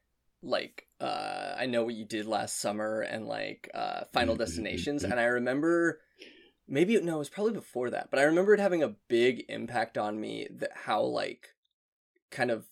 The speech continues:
Speaker 1: uh, actually, like, emotionally intense it was. Like, I, I
Speaker 2: Mm-hmm.
Speaker 1: have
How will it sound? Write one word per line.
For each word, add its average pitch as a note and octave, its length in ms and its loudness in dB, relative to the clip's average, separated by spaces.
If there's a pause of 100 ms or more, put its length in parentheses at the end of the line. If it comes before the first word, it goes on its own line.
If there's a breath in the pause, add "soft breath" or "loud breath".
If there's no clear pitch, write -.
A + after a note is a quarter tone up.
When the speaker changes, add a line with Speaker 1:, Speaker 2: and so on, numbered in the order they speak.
(240)
Speaker 1:
uh, - 540 -4 (840)
actually, A2+ 640 -2
like, A2 440 -2 (200)
emotionally A2+ 580 -4
intense A2+ 400 -6
it C#3+ 80 0
was. D#3+ 240 2
Like, D3+ 120 2
I, B2+ 160 4 (240)
I B2+ 120 4
Speaker 2:
Mm-hmm. G2 160 8
Speaker 1:
have - 360 4